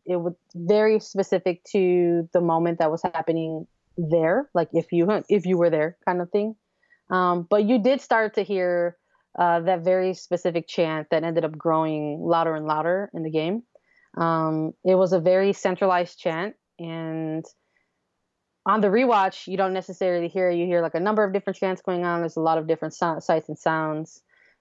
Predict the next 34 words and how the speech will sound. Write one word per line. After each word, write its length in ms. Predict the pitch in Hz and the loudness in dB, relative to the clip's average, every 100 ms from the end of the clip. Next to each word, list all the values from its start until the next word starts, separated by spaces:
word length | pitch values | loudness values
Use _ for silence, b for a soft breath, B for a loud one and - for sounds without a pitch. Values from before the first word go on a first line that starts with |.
| - | -6
And 500 | 175 175 165 165 165 | -2 0 0 0 2
the 120 | 180 | 2
promotional 480 | 185 202 240 302 262 | 2 2 2 2 2
video 500 | 202 185 180 170 170 | 4 4 4 4 2
that 140 | 165 170 | 2 0
the 100 | 170 | 0
Red 160 | 175 | 0
Sox 160 | 180 170 | -2 -4
had 200 | 156 - | -4 -4
put 160 | - | 0
out, 520 | 175 262 220 185 180 b b b b | 2 4 4 2 0 b b b b
um, 220 | 175 170 | -8 -6
referring 380 | 175 175 202 202 | -6 -2 -2 -2
to 160 | - 190 | -2 0
the 220 | 170 170 | 2 0
Chicago 640 | - - - 165 156 156 156 | -2 -4 0 0 0 0 0
Let's 260 | 156 156 | -2 -4
Go, 460 | - 185 165 151 156 _ _ _ - | 0 2 2 -2 -6 _ _ _ -12
um, 440 | 165 160 156 156 | -8 -6 -6 -8
started 480 | 165 - 196 208 220 | -10 -2 2 2 0
to 400 | 226 196 185 180 165 | 0 2 2 0 -4
really 760 | 175 180 202 220 233 220 208 | -6 0 4 4 4 4 0
pick 280 | 180 214 190 | -4 -6 -4
up 400 | - 175 160 156 _ _ | 0 0 0 -4 _ _
within 720 | 175 170 170 175 165 160 160 - | -4 -2 0 -2 -2 -6 -6 -6
the 200 | 160 160 | -4 -4
stadium. 640 | - 175 165 147 143 151 b b b b - | 0 0 2 -2 -6 -12 b b b b -12
And 600 | 170 165 160 156 156 160 - - _ _ _ _ | -6 -4 -2 0 0 -2 -8 -20 _ _ _ _
it 120 | 190 190 | 2 4
was 240 | 185 165 | 4 2
really 340 | 170 202 220 | 2 4 4
dope 340 | 202 190 180 180 | 2 2 2 -2
to 80 | 170 | -6
just 240 | 170 - | -6 -6